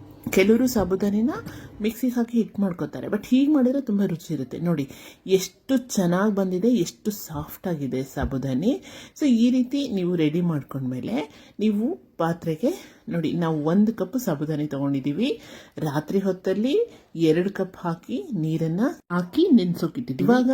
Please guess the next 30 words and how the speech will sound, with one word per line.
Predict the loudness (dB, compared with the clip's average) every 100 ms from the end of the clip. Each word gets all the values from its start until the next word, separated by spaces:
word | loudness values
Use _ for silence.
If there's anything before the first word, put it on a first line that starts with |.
| 0 -4 -8
ಪಾತ್ರೆಗೆ | -6 -6 -8 -4 -4 -6 -18 -20 _ 0
ಮೂರ್ | 4 6 4 0
ಕಪ್ | -4 -6 -8 -12 -10
ನೀರ್ | -4 -2 -2
ಹಾಕ್ತಾ | -4 -16 -8
ಇದೀವಿ, | 0 2 0 -6 -12 _ -12
ಓಕೆನಾ? | -8 -4 -2 -2 -4 -12 -20 -4
ಅದು | 0 2
ನೀರ್ | 4 4 2
ಬಿಸಿ | 0 -2 0
ಆಗೋದ್ರೊಳಗೆ | 2 0 0 0 0 0 -2 -6 -20 -8
ಒಂದ್ | -6 -2
ಪ್ಲಾಸ್ಟಿಕ್ | -2 -2 -4 -6 -6 -14
ಹಾಳೆ | -12 -2 0 2
ಮೇಲೆ, | 0 -2 0
ದಪ್ಪ | -2 -2 0
ಹಾಳೆ | 0 2 2
ಇರುತ್ತಲ್ಲ, | 2 -2 -4 -2 -2
ಆ | -2
ಥರ | -4 -4 -4
ದಪ್ಪ | -6 -6
ಹಾಳೆಗೆ | -6 -6 -4 -6 -4
ಎಣ್ಣೆ | -2 0
ಹಚ್ಕೊಂಡು | 0 -2 -4 -2
ಇಟ್ಕೊಂಡ್ಬಿಡೋಣ. | -2 -2 -4 -4 -6 -8 -10 -14 -20 -20 -20 -16 0
So | 2 2
ಅದಾದ್ಮೇಲೆ | 0 0 2 0 -2 -4 -4 -6 -4 -6 -6 -6
ನೋಡಿ | -4 -4
ಸ್ನೇಹಿತರೆ, | -4 -6 -6 -4
ಇಲ್ಲಿ | -6 -2 0 2 2 2 0